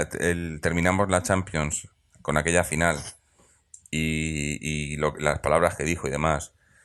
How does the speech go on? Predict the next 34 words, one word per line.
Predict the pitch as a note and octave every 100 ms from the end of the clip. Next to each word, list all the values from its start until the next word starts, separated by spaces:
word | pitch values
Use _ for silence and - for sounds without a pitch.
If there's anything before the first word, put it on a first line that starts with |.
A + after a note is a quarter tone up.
| _ _ _ _ -
y | D#2+
se | E2+ D#2+
va, | E2 -
y, | E2 D#2+
y, | D#2+ E2 -
y | E2+ E2
esperamos | D2 - E2+ G2 F#2+
este, | F#2+ - F2 - D#2+
este, | - -
queremos | - E2+ F#2+ F#2+
un, | G#2
un | G2 F#2
fich-, | - - - D#2 -
un | G2
fichaje | - F2 G2+ G2+ F2
que | E2
te | E2
marque | E2+ F#2 F#2+
diferencias | F2+ E2+ E2 F#2 - B2 D#3 - _ _ _ _ _ _ _ _ -
y |
te | D#2
traen | D#2 F2+ F#2+
a |
Gameiro. | F2 G2 A2+ - - _ _ _ _ _ _ _ _ _ _ _ _
A | D2+
mí, | D#2 D#2+ E2 F2 F#2 F2 D#2 C#2+ - - - _
¿qué | D#2+ D2+
quieres | D#2+
que | D#2
te | -
diga? | D2 E2+ C2 -
Yo | C#2 D2 E2
no | F2
veo, | E2+ E2 D#2 D2+ D2 -